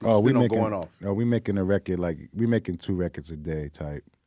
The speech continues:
Speaker 1: type
Speaker 2: Ah.
Speaker 1: thing. It was like, it was like a assembly line. We making two records a day. Who's, who's next? Who's tomorrow? Sessions after session. Every day is a session.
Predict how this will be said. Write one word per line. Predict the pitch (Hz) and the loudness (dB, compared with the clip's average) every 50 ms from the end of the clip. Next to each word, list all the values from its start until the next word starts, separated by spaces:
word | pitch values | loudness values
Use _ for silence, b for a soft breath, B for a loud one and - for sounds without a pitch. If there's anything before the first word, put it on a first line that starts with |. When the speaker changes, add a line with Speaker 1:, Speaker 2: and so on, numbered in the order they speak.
| _ _ _ _ _ _ - - - | _ _ _ _ _ _ -20 -16 -10
Speaker 1:
type | - 76 73 73 | -8 -8 -8 -6
Speaker 2:
Ah. | |
Speaker 1:
thing. | - 85 | -4 -4
It | 90 | -4
was | 92 95 | -2 0
like, | 104 95 85 | 0 2 2
it | 85 90 | 2 0
was | 98 98 95 | 0 0 0
like | 101 95 80 | 0 0 0
a | 85 78 76 73 - _ | -2 -4 -4 -6 -10 _
assembly | - 69 78 - - 95 98 92 82 82 | -16 -14 -12 -8 -6 -4 -4 -4 -4 -6
line. | 82 82 80 80 80 78 78 76 _ _ _ _ _ _ _ _ _ _ _ _ _ _ - | -6 -6 -8 -8 -8 -8 -10 -12 _ _ _ _ _ _ _ _ _ _ _ _ _ _ -10
We | 92 | -6
making | 92 92 90 82 - 80 | -6 -4 -4 -6 -6 -10
two | 76 - 92 90 | -8 -6 -6 -4
records | 85 87 80 - 85 73 82 | -2 -2 -4 -4 -8 -10 -10
a | 85 | -12
day. | 73 80 90 85 85 82 85 85 | -8 -6 -4 -2 -2 -2 -2 -2
Who's, | 82 85 95 101 98 104 | -4 -4 -6 -6 -4 -2
who's | 104 101 107 110 107 | -2 0 0 0 2
next? | 110 113 104 92 - | 2 2 2 0 0
Who's | 117 113 | -4 -6
tomorrow? | - - 117 107 110 107 104 101 101 98 101 101 b b b b b b b b - - | -6 -6 -6 -4 0 2 2 4 2 2 0 -4 b b b b b b b b -20 -18
Sessions | - - - 104 104 92 107 104 98 92 | -10 -4 0 0 0 0 0 -2 2 4
after | 98 98 98 - 101 | 4 2 2 0 -4
session. | 95 - - 101 98 92 - - 95 | -6 -2 0 0 0 0 -2 -4 -2
Every | 98 98 95 95 98 | -2 0 0 -2 -2
day | 92 98 98 98 | -2 0 0 0
is | 92 85 | 0 -2
a | 92 | -6
session. | - - - 92 92 90 - - 95 92 92 | -8 -4 -2 -2 -2 -2 -4 -6 -8 -8 -10